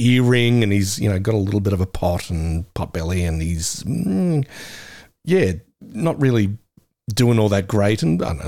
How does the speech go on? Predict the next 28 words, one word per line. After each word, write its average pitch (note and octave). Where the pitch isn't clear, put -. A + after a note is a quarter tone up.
Lisa, F#2
of F#2+
course, F2
is F2
gonna F2
do F2+
well. G#2
It D3
just A#3
doesn't F3
really D#3+
do A2
it -
for -
me -
for -
some D#2+
reason. A3
But D4
then, C#4+
look, C#4+
I, C3+
I, C#3
this E3+
is B2+
not B2+
to A2
say G2